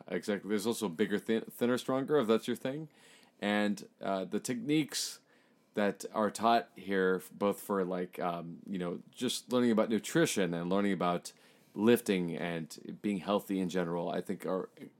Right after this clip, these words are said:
exceptional, the best I've come across. Just keeping up with your nutrition.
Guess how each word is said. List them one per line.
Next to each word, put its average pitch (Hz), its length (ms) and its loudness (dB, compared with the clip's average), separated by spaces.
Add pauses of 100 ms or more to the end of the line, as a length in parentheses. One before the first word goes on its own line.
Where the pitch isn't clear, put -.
exceptional, 110 580 2
the 80 80 -6
best 117 260 2
I've 107 180 2
come 92 120 -2
across. - 500 -8 (840)
Just - 300 -6
keeping 131 220 0
up 120 100 2
with 110 100 2
your 101 140 2
nutrition. 160 640 2